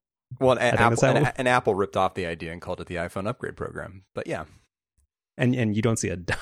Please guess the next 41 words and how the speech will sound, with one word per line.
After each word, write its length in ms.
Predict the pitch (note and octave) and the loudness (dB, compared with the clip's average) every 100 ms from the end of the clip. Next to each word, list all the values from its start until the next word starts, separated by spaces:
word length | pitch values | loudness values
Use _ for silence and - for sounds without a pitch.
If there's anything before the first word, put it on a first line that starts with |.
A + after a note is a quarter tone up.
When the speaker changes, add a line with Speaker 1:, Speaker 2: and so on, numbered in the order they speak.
| - - | -8 -16
Speaker 2:
from 180 | - - - _ | -16 -18 -20 _
that. 600 | - - - - D#3+ A2+ | -2 0 0 0 0 -2
Speaker 1:
<laughs> 0 | |
I 60 | - | 2
Speaker 2:
You 80 | C3 | 4
don't 80 | F3 | 4
Speaker 1:
think 100 | E3 | 4
Speaker 2:
e-, 60 | |
you 60 | D3 | 4
don't 100 | E3+ | 4
even, 220 | D#3+ C3 | 2 2
you 80 | C3+ | 4
don't 100 | C#3+ | 4
even 160 | D3 C3 | 4 4
get 120 | C3+ | 2
your 120 | A#2 | 4
Apple 260 | A2 A2 G#2+ | 2 2 0
Fitness, 340 | - A#2 - - | 0 0 0 0
uh, 280 | G#2+ G#2 G2+ | 0 2 0
Plus, 380 | - G#2 - C#3+ - | 0 0 0 -6 -10
uh, 60 | A2+ | -6
subscription 480 | - - G2+ - G#2 | -6 -6 -8 -8 -8
comped. 380 | F#2+ G#2 - - _ - - - | -6 -6 -8 -16 _ -20 -20 4
Speaker 1:
Well, 100 | F3+ | 6
I, 60 | B2+ | 6
I, 120 | A#2 | 6
Speaker 2:
Uh, 60 | B2+ | 6
Speaker 1:
I 140 | A#2 | 6
Speaker 2:
but 80 | D#3+ | 6
Speaker 1:
do 60 | C3 | 4
Speaker 2:
no. 60 | |
Speaker 1:
as, 120 | F2+ - | 4 -2
I 80 | G#2+ | 0
do 120 | G2 | -2
as 100 | E2+ | -2
an 60 | |
Apple 220 | D2+ D#2 D#2 | -8 -8 -8
One 180 | D#2+ | -10
subscriber, 580 | E2+ - - - - - F2 | -10 -12 -10 -10 -10 -14 -14
but 200 | - - _ | -16 -18 _
anyway. 320 | - - - | -16 -14 -16